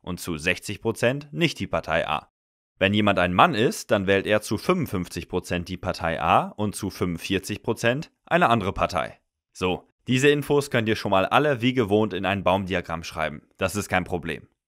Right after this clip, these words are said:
Wenn ihr nicht wisst, wie man da jetzt drauf kommt, dann schaut vorher schnell in unserem Video dazu vorbei.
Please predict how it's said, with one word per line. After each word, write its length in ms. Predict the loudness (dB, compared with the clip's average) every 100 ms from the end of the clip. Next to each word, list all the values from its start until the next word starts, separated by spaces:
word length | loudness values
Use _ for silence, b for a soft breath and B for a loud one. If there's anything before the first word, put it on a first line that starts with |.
| _
Wenn 160 | -4 -2
ihr 100 | 0
nicht 320 | 0 0 0
wisst, 300 | -2 -2 -4
wie 80 | -4
man 180 | -2 2
da 100 | 2
jetzt 200 | 2 0
drauf 260 | 0 4
kommt, 460 | 4 4 0 -6 -2
dann 120 | -2
schaut 240 | 2 2
vorher 320 | 2 0 2 0
schnell 300 | 0 0 0
in 140 | -2
unserem 360 | -4 -4 -4 -2
Video 220 | 0 0
dazu 300 | 0 -2 -6
vorbei. 480 | -4 -4 -6 -10